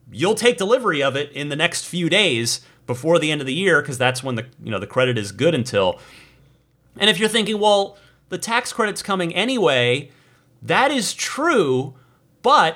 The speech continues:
on the base Model three specifically, it might not qualify for the entire full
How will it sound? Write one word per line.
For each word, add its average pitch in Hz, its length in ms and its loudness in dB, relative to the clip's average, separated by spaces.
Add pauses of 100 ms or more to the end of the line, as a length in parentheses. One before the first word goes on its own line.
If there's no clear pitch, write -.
(140)
on 175 180 2
the 156 80 0
base 160 560 0
Model 247 400 2
three 220 360 -4
specifically, 160 960 -2 (800)
it 220 200 4
might 175 500 2
not 240 280 2
qualify 196 680 2
for 175 220 -4
the 147 360 -6
entire 185 800 -2
full 180 720 0